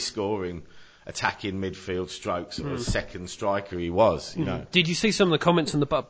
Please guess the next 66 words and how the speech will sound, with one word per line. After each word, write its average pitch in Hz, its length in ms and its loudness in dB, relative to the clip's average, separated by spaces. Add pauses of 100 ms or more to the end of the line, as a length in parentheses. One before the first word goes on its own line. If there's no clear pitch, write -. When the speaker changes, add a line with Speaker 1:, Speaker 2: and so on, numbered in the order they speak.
(100)
Speaker 2:
Barca 147 300 4
players 143 380 2
after 139 280 4
the 131 80 -4
game? 143 200 0
Speaker 1:
Yeah. 113 60 2
Speaker 2:
About 110 240 -2
five 156 360 2
of 135 80 -6
them 131 140 -2
were 123 60 -6
scrambling 131 500 -2
to 113 100 2
try 110 120 4
and - 20 0
Speaker 1:
Yeah. - 60 -2
Speaker 2:
get 131 120 -2
his 123 80 -6
shirt. 139 200 -2
He's, 131 80 -6
he's 156 200 0
a 165 60 0
bit 165 160 4
of 143 80 -4
a - 40 -8
hero 147 500 4
in 135 180 -4
the, 127 200 -2 (140)
the 135 80 -6
Barcelona 147 440 2
Youth 156 220 -4
Academy, 120 380 -6
isn't 127 140 0
Speaker 1:
Well, 127 100 4
Speaker 2:
he? 127 60 2
Speaker 1:
we 139 120 2
did 127 200 -2
that 104 200 4
interview 110 360 -2
with 98 100 -2
Iniesta. 120 400 2
Speaker 2:
Yeah. 80 140 -4 (160)
Speaker 1:
He 101 160 -6
was, 92 280 -6
uh, 90 320 -2
he, 95 240 -6 (120)
he 98 260 -8 (140)
singled 90 480 -4
out 92 200 0
Scholes 87 560 -2
as 82 120 -10
the - 100 -12
player 90 360 0
that 69 120 -8
he 90 80 -8
watched - 460 -6
in 85 160 -8
the 80 60 -10
Premier 87 340 -4
League 80 300 -8
when 82 100 -10
he 85 140 -10
was 80 140 -10
sort - 160 -14
of, 78 200 -16
uh, 78 200 -8